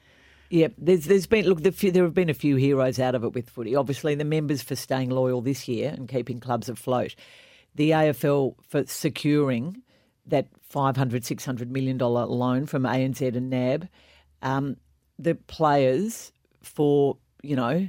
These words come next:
a bit of complaining and a bit of, um, mental anguish, but, you know,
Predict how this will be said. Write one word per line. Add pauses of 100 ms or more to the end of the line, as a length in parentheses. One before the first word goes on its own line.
(140)
a
bit
of
complaining
and
a
bit
of,
um,
mental
anguish,
but, (100)
you
know,